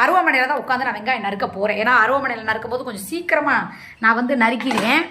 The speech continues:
ஓகே, இப்போ நான் நண்டு கிரேவி செஞ்சுக்கிறது எப்படி, மீன் வறுவலுக்கு மசால் போடுறது எப்படி, மீன் குழம்பு சிம்பிளா எப்படி வைக்கிறேன் அப்படிங்கிறத எல்லாத்தையும் உங்களுக்கு நான் வீடியோ காட்டுறேன். அதுக்கு முன்னாடி நான் அந்த வெங்காயம்லாம் உரிச்சு தக்காளி எல்லாம் ரெடி பண்ணி வச்சுக்கிறேன், பாத்திரத்தையும் கழுவிடுறேன். ஓகே, அது வரைக்கும் வெயிட் பண்ணுங்க. Guys, நீங்க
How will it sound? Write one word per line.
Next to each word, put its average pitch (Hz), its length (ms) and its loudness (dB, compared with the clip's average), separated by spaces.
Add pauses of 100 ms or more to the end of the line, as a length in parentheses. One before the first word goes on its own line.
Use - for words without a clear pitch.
(520)
ஓகே, 214 200 2 (240)
இப்போ 247 160 -4
நான் 240 160 0
நண்டு 320 200 -2
கிரேவி 277 260 0
செஞ்சுக்கிறது 240 420 -4
எப்படி, 320 160 -4 (140)
மீன் 320 240 0
வறுவலுக்கு 247 340 0
மசால் 220 300 0
போடுறது 208 260 -2
எப்படி, 240 180 -4 (460)
மீன் 359 160 -4
குழம்பு 269 300 2
சிம்பிளா 311 340 2
எப்படி 233 200 -6
வைக்கிறேன் 240 240 -4
அப்படிங்கிறத 220 380 -8 (120)
எல்லாத்தையும் 302 360 0
உங்களுக்கு 220 220 -6
நான் 208 100 -6
வீடியோ 233 140 -4
காட்டுறேன். 240 280 -2
அதுக்கு 226 180 -4
முன்னாடி 269 200 -2 (300)
நான் 240 140 -4
அந்த 233 160 -6
வெங்காயம்லாம் 285 440 0
உரிச்சு 320 320 -8
தக்காளி 262 280 2
எல்லாம் 269 160 2
ரெடி 240 100 -4
பண்ணி 247 120 -6
வச்சுக்கிறேன், 285 300 -2
பாத்திரத்தையும் 277 400 0
கழுவிடுறேன். 214 300 -4
ஓகே, 311 180 4 (140)
அது 233 120 0
வரைக்கும் 254 240 -2
வெயிட் - 200 -6
பண்ணுங்க. 285 280 -2 (1300)
Guys, 349 340 4 (140)
நீங்க 403 280 -2